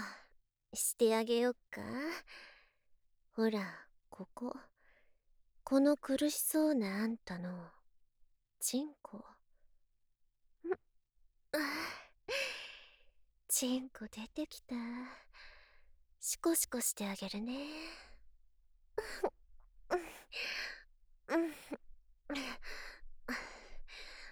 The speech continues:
ねえ、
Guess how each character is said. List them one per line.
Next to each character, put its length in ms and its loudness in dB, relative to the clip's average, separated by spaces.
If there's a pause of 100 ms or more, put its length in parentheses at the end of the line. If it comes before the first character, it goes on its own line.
(4000)
ね 640 4
え、 40 -4